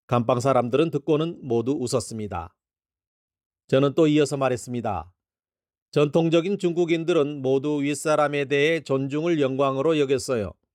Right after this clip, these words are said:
옛말에 하루라도 스승이면 평생 아버지와 같다는 말이 있죠. 오직 중공 악당만이 사구를 타파하고 아홉 번째로 냄새나는 놈이라고 비판하면서 학생들이 선생님을 모욕하도록 선동하고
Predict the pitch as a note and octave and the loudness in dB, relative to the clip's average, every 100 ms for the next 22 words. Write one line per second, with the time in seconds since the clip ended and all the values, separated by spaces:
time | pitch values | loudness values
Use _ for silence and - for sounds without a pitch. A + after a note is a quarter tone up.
0 | _ _ _ - C3+ C#3 C#3 C#3 D#3 E3+ | _ _ _ -4 0 2 4 4 2 4
1 | E3+ D#3 D#3 - D3 E3 D#3+ B2+ C3+ - | 2 0 -6 -8 -10 -8 -4 -6 -6 -12
2 | - E3 D#3 E3 - - C#3 D3 D3 D3 | -10 -8 -4 -4 -2 -2 2 2 2 0
3 | C#3 C3+ C3+ C3+ C3+ C3+ C3+ A2 - G#2 | 0 -2 -2 -2 -2 0 0 -2 -6 -8
4 | D2+ _ _ _ _ _ _ - D3 D3+ | -8 _ _ _ _ _ _ 0 0 2
5 | F3+ - E3 F3+ E3 D3+ - D#3 D#3+ D#3+ | 0 0 0 2 2 0 -2 -2 -2 0
6 | C3+ C3+ - D#3+ D3+ D#3+ D#3+ D#3+ D#3+ D#3+ | -2 -4 -6 -4 -2 -2 -4 -4 -4 2
7 | C#3+ B2+ A#2+ C3+ - - C#3 E3 - E3+ | 2 2 0 -2 -4 -2 0 2 2 -2
8 | C#3 D#3+ F#3 D#3 D3+ D3+ D#3+ D3+ D3+ D3+ | 0 0 2 0 -2 -2 -2 -2 -2 -2
9 | D3 C#3+ D3 C3+ B2+ B2+ - C#3 D#3 C#3+ | -4 -2 0 0 0 -4 -2 -2 0 -2
10 | C3+ B2 A2+ C#3 C3+ - _ _ - E3 | 0 -2 0 0 0 -4 _ _ -6 -4
11 | - F#3+ F3 F#3 G3+ F3+ F#3 F3 F3+ F3 | 0 2 2 2 0 -2 -2 -4 -4 -2
12 | C3 D#3 E3 D#3 D#3+ C#3+ - D#3+ D#3+ D3 | 0 0 0 -2 -4 -4 -6 -6 -2 0
13 | C#3 B2+ F2+ | 0 0 -4